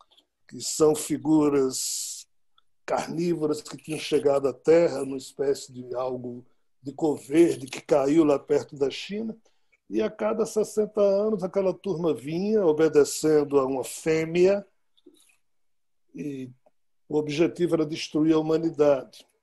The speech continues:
Isso é uma mitologia, mas, assim, <laughs> é uma tragédia no campo de uma verdade que a gente desconhece.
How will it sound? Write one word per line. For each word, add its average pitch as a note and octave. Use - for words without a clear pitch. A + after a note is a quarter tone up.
Isso G3+
é B3+
uma B3
mitologia, F3
mas, G3+
assim, A3+
<laughs> -
é D#3
uma G3
tragédia G#3
no C3+
campo C#3
de C3
uma C#3
verdade C3
que C#3+
a C#3
gente C#3
desconhece. C#3